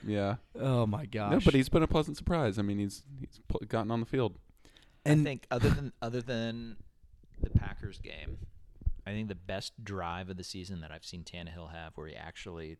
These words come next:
Speaker 3: like, went to multiple reads was when Radens was in the game against the Chargers. If you go
Speaker 2: That's
Speaker 3: back
Speaker 2: right.
Speaker 3: and, and
Speaker 2: Chargers game, that's when he got hurt.
Speaker 3: when you
Speaker 1: What
Speaker 3: go
Speaker 1: about
Speaker 3: back and rewatch that entire drive, you're like, it's, and maybe it was, it really was just that Daly was out,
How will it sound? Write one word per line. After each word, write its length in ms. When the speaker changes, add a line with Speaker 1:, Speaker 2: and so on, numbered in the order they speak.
Speaker 3:
like, 260
went 240
to 80
multiple 420
reads 420
was 280
when 260
Radens 460
was 160
in 140
the 80
game 280
against 300
the 80
Chargers. 540
If 140
you 100
go 160
Speaker 2:
That's 160
Speaker 3:
back 60
Speaker 2:
right. 240
Speaker 3:
and, 0
and 80
Speaker 2:
Chargers 380
game, 200
that's 200
when 80
he 60
got 140
hurt. 180
Speaker 3:
when 160
you 60
Speaker 1:
What 100
Speaker 3:
go 60
Speaker 1:
about 100
Speaker 3:
back 200
and 120
rewatch 400
that 140
entire 300
drive, 360
you're 120
like, 180
it's, 320
and 180
maybe 300
it 80
was, 400
it 160
really 320
was 260
just 300
that 200
Daly 340
was 180
out, 260